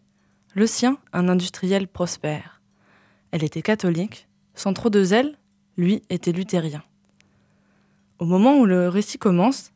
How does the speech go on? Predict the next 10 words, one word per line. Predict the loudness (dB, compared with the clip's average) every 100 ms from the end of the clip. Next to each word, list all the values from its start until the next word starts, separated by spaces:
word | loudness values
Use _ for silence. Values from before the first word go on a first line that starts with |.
| _
Adèle | 0 4 4 2 -6
finit | 2 4 6
sa | 4 0
vie, | 0 -10 _ _ _ _ _
grabataire, | 0 2 2 2 2 2 0 -10 -6
dans | 0
la | 4
maison | 6 6 6
de | 4
retraite | 2 0 0 0 -4